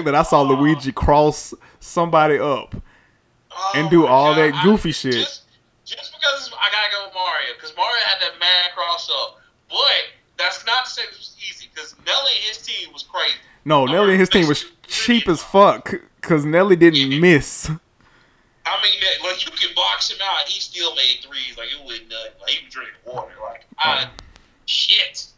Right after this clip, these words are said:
Speaker 2: Box
Speaker 1: Yeah,
Speaker 2: out
Speaker 1: I gotta
Speaker 2: and
Speaker 1: go Mario just on basic principle. But shit, that could have went either way, cuz.
Speaker 2: box out and threes don't really go together, but I'm gonna let you have it.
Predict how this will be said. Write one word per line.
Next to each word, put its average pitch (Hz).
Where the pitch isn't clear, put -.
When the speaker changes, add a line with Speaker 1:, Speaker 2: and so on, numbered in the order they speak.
Speaker 2:
Box 127
Speaker 1:
Yeah, 127
Speaker 2:
out 127
Speaker 1:
I -
gotta 123
Speaker 2:
and -
Speaker 1:
go 202
Mario 185
just -
on 156
basic 151
principle. -
But -
shit, -
that 127
could 143
have 127
went 123
either 127
way, 131
cuz. -
Speaker 2:
box 123
out 131
and 120
threes 123
don't 117
really 110
go 110
together, 110
but 117
I'm 113
gonna 110
let 113
you 120
have 113
it. 110